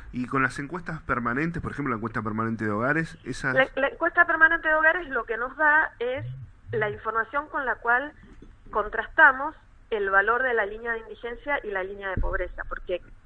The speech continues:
Speaker 2: eh, ¿cómo estimamos la incidencia de la pobreza? La última estimación, que es de diciembre del segundo semestre del dos mil dieciocho, indicó que hay treinta y dos por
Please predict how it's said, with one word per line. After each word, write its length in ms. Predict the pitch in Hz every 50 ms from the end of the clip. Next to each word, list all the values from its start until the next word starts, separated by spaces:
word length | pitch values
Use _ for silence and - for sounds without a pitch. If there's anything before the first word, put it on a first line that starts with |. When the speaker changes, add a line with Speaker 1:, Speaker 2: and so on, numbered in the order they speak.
| - - -
Speaker 2:
eh, 160 | 202 185 175 - -
¿cómo 180 | 277 285 320
estimamos 520 | - - - 262 247 226 202 185 180 185 196
la 60 | 165
incidencia 540 | 170 - - 175 170 165 165 165 - 170 165
de 60 | 165
la 100 | 165 156
pobreza? 500 | - 165 165 147 143 147 147 - - 127
La 140 | 151 170 190
última 240 | 196 - 226 214
estimación, 600 | 214 - - 202 202 202 - - 277 262 226 196 - - - - - - - - - -
que 100 | 160 170
es 100 | 175 185
de 80 | 185
diciembre 680 | 185 185 185 - 208 196 202 202 202 196 196 185 180
del 280 | 170 160 156 156 160 -
segundo 300 | - 170 185 202 214 220 214
semestre 500 | - 214 190 220 214 208 - - - 170
del 80 | 165
dos 120 | 156 165 170
mil 120 | 202 208 214
dieciocho, 580 | 214 214 - 254 247 240 - - 302 330 349 - - - - - - - - _ - _ _ _ - -
indicó 420 | 202 190 196 208 - 240 247 262
que 100 | 247 226
hay 160 | 214 220 240 240
treinta 280 | - 208 202 190 202
y 40 | 208
dos 140 | 220 240 -
por 160 | - 233